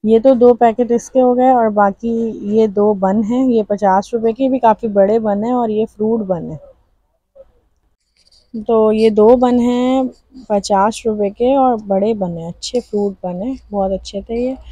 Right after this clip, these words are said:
और बस आज का जो है ना, छोटा सा ही व्लॉग बना रही हूँ। तो ये बस कपड़े वपड़े तय करके बस इस व्लॉग को मैं एंड करती हूँ। और ये जो बन, ये जो मैंने आपको दिखाई थी रोटियाँ, ये भी मैं बना के, बना ली थी, ये दिखा देती हूँ। ये बनने के बाद ऐसा हो जाता है। वैसे मैंने ज़्यादा ब्राउन कर लिया,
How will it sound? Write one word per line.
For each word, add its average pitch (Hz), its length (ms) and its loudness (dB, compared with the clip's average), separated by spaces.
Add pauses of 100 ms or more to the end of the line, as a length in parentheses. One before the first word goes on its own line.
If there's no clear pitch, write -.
(420)
और 214 140 6
बस 240 240 4
आज 226 280 4
का 262 140 2
जो 247 120 2
है 226 80 2
ना, 233 160 0
छोटा 220 360 -2
सा 240 120 -4
ही 226 80 2
व्लॉग 196 340 0
बना 185 280 -2
रही 196 140 -2
हूँ। 247 180 -4 (640)
तो 220 100 6
ये 226 500 6
बस 208 300 2
कपड़े 208 320 0
वपड़े 214 220 0
तय 196 220 4
करके 196 280 -2
बस 208 180 -2
इस 226 260 -4
व्लॉग 220 320 4
को 269 140 4
मैं 254 220 2
एंड 247 140 0
करती 254 300 4
हूँ। 277 200 2
और 269 180 4
ये 240 200 2
जो 247 160 2
बन, 220 220 0 (220)
ये 226 180 -2
जो 247 120 -2
मैंने 226 180 -6
आपको 226 220 -6
दिखाई 214 340 -4
थी 240 120 -8
रोटियाँ, 226 500 -4
ये 226 160 -2
भी 220 120 -8
मैं 220 220 -6
बना 190 320 -4
के, 226 300 -4
बना 190 340 -6
ली 226 180 -4
थी, 233 260 -8
ये 220 60 -6
दिखा 185 340 -8
देती 190 300 -10
हूँ। 214 80 -10
ये 214 80 -8
बनने 190 300 -8
के 202 120 -8
बाद 190 220 -6
ऐसा 180 240 -8
हो 214 80 -2
जाता 202 260 -10
है। 226 60 -6
वैसे 214 200 -10
मैंने 208 220 -8
ज़्यादा 190 320 -6
ब्राउन 190 320 -6
कर 185 160 -8
लिया, 202 280 -10